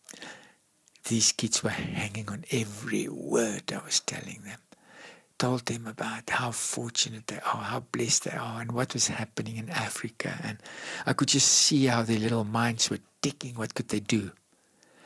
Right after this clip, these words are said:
Well, you know, when Nathan had his next birthday, this young man wrote to all his friends, and he said, "Please come to my birthday, but do not bring me a gift. Bring me some money that I can send to Africa."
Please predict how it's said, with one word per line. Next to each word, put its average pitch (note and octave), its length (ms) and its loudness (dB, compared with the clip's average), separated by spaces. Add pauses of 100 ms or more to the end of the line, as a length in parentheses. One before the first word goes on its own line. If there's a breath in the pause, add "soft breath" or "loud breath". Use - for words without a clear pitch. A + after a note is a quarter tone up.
(220 loud breath)
Well, C3 140 6
you C#3+ 100 8
know, D#3+ 160 8
when C#3+ 220 6
Nathan C3 380 4
had A2 180 0
his - 120 -4
next A2+ 380 2
birthday, - 640 0 (760 loud breath)
this - 280 4
young A2+ 260 0
man G2 480 -6
wrote A#2+ 240 2
to - 80 0
all C#3 240 4
his A#2+ 240 4
friends, F#2 540 -2
and G#2+ 100 -2
he A2 60 2
said, - 320 4 (260 loud breath)
"Please A#3 220 6
come D3+ 180 2
to C#3+ 140 -4
my G#2+ 140 4
birthday, F#2+ 600 -6 (580 loud breath)
but B2 220 0
do C3+ 140 6
not C3+ 260 2
bring G#2+ 260 0
me F#2+ 180 -2
a F#2+ 60 -6
gift. - 540 -8 (680 loud breath)
Bring D3+ 200 4
me D#3 80 6
some G#2+ 320 2
money G2+ 220 2
that G#2+ 200 0
I F2+ 60 -4
can F2+ 180 -8
send F2+ 320 0
to - 180 -4
Africa." - 640 -4